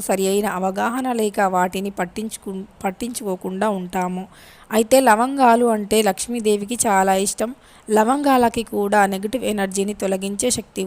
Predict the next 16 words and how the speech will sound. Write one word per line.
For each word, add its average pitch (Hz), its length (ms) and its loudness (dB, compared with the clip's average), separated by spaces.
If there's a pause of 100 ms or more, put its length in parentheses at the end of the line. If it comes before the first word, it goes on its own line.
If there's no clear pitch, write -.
ఉంది. 185 260 -4 (440)
కాబట్టి 196 360 -2 (100)
ఇంట్లో 214 260 2
ఉన్న 254 200 2 (140)
సమస్యలను 233 540 -2 (100)
తొలగించడంలో 190 640 -2 (100)
లవంగాలు, 220 540 0 (120)
ఉప్పు 226 240 -6 (200)
చాలా 196 360 0
బాగా 190 320 -2 (100)
పనిచేస్తాయి. 185 680 -4 (440)
కాబట్టి 202 480 2
దొడ్డుప్పులో 196 680 -2 (140)
ఒక 208 120 -4 (160)
లవంగాన్ని 202 640 -2
పెట్టి 196 320 -4